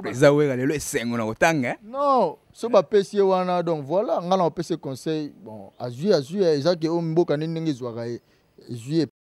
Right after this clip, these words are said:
Speaker 1: Otanga président Wera. Bongo président J B Piana.
Speaker 2: So
Speaker 1: Oko kotanga ata kombo te ndenge nini.
Speaker 2: Eh, nga na za wana ka ye te.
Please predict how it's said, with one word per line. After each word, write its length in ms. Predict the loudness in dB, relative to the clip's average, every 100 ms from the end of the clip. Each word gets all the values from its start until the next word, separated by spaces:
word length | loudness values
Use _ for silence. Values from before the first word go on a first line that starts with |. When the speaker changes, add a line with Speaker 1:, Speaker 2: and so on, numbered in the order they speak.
| _
Speaker 1:
Otanga 360 | -4 -2 -4 -6
président 280 | -2 0 4
Wera. 300 | 4 2 -2
Bongo 180 | -4 -4
président 260 | -6 -6
J 100 | -6
B 100 | -4
Piana. 220 | -2 -2 4
Speaker 2:
So 80 |
Speaker 1:
Oko 220 | 4 4 0
kotanga 340 | -2 -4 -4
ata 120 | -10
kombo 320 | -4 -2 0
te 100 | -2
ndenge 280 | -2 -2 -6
nini. 80 | -10
Speaker 2:
Eh, 260 | -10 -10 -12
nga 120 | -10
na 140 | -4 -2
za 140 | 2
wana 240 | 2 2 2
ka 180 | 4 2
ye 160 | 0
te. 160 | -6